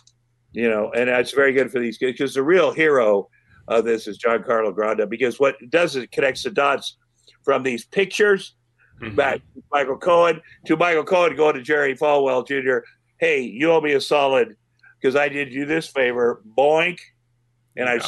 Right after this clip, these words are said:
Speaker 1: still got this." And he's like, 'cause he was gonna support Ted Cruz, because Ted Cruz is like a born-again Christian or whatever.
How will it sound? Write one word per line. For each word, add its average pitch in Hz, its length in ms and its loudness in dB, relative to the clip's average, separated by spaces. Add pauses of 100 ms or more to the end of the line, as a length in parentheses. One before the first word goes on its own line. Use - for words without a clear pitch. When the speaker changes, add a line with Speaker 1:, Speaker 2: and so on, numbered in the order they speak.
(100)
Speaker 1:
still 147 180 0
got 135 260 -4
this." 127 260 0
And 131 140 -2
he's 135 260 0
like, 123 240 0 (320)
'cause 160 120 2
he 202 100 2
was 190 100 2
gonna 175 160 0
support 156 340 0
Ted 147 280 0
Cruz, 151 500 0 (560)
because 143 320 -2
Ted 160 220 0
Cruz 175 240 2
is 131 80 0
like 123 240 2
a 107 180 -2 (540)
born-again 120 560 2
Christian 131 420 -2
or 127 60 0
whatever. 127 440 2